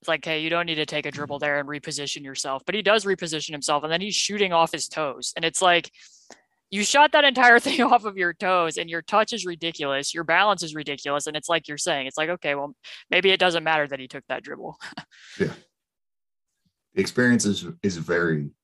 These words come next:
Speaker 2: uh, counter to expectations and counter to, to form in a lot of ways.
Speaker 1: Was that your stock down, Mark?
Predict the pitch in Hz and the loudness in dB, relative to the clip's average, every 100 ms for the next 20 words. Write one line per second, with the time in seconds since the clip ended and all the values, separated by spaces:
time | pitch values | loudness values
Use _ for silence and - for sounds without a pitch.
0 | _ 90 80 73 64 57 - _ _ _ | _ -8 -4 -4 -4 -8 -16 _ _ _
1 | _ _ - 101 98 85 92 82 - 78 | _ _ -2 0 0 -2 0 -2 -4 -10
2 | - 76 - 78 71 73 - 69 64 64 | -10 -12 -8 -8 -8 -12 -14 -14 -14 -18
3 | 65 _ - - 69 - - - - - | -20 _ -20 -12 -12 -12 -18 -20 -20 -20
4 | - - - _ _ _ _ _ _ _ | -20 -20 -20 _ _ _ _ _ _ _
5 | _ _ _ _ _ _ _ _ _ - | _ _ _ _ _ _ _ _ _ -20
6 | - _ 208 208 202 277 294 254 254 247 | -20 _ 2 4 6 6 4 2 4 4
7 | - 240 233 233 226 | 4 0 0 -2 -2